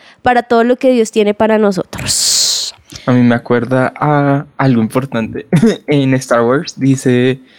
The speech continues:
Speaker 2: no me acuerdo cómo es en español, pero más o menos en inglés es, "El fracaso es el mejor maestro".
Speaker 1: Uf.
Speaker 2: Está bien fallar. Va a doler. Ese, ese es lo duro.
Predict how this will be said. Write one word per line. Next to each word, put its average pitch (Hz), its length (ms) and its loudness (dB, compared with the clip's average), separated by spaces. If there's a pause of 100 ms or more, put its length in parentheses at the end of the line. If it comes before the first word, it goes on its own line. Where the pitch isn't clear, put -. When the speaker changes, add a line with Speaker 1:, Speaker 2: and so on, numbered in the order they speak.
Speaker 2:
no 156 80 0
me 151 80 2
acuerdo 151 280 0
cómo 160 140 -4
es 165 80 -4
en 175 80 0
español, 165 420 -2
pero 160 200 2
más 131 180 0
o 127 60 -2
menos 123 260 0
en 139 80 4
inglés 123 400 2
es, 113 340 0 (260)
"El 143 140 2
fracaso 143 500 0
es 123 80 -2
el 131 80 2
mejor 131 240 2
maestro". 110 400 -2 (560)
Speaker 1:
Uf. 247 200 0
Speaker 2:
Está - 240 -14
bien 156 140 -2
fallar. 156 320 -4 (120)
Va 160 100 2
a 180 40 2
doler. 233 320 0 (100)
Ese, 160 280 -2
ese 170 160 0
es 170 60 -4
lo 190 200 2
duro. 147 240 0